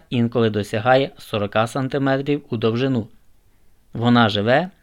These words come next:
в чистій воді і має десять ніг, як омари і краби. Водяна блоха або дафнія —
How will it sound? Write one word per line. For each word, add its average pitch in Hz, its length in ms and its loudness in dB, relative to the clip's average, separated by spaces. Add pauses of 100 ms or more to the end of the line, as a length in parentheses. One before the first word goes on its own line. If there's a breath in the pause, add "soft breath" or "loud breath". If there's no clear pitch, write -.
(200)
в - 20 -16
чистій 110 420 -2
воді 135 380 0 (240)
і 123 100 -2
має 120 280 4
десять 104 460 -4
ніг, 117 280 -2 (160)
як 101 380 -4
омари 107 520 0
і 147 80 -6
краби. 127 400 0 (2250)
Водяна 127 460 2
блоха 147 460 0 (500)
або 120 260 0
дафнія — 113 560 0